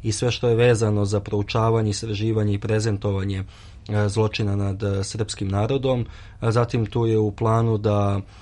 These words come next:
a, povećamo naš tim, da o-, osnažimo kapacitete, da,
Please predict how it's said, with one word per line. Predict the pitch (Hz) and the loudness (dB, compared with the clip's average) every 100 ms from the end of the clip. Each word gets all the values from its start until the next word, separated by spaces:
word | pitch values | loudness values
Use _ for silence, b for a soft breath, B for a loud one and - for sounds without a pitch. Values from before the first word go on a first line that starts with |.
| B - | B -6
a, | 107 101 104 | -2 -2 2
povećamo | 104 113 - 127 123 | 4 4 2 0 2
naš | 123 - - | 0 -2 -2
tim, | 123 113 113 101 | 0 0 0 -2
da | 98 98 101 98 | -2 -2 -4 -4
o-, | 95 98 - | -4 -4 0
osnažimo | 107 - 127 117 120 110 | 0 0 -2 0 0 0
kapacitete, | 117 117 - 117 - 113 - 120 107 | -2 -2 -2 -4 0 0 0 -2 -2
da, | 98 95 95 98 95 | -2 -2 -2 -2 -4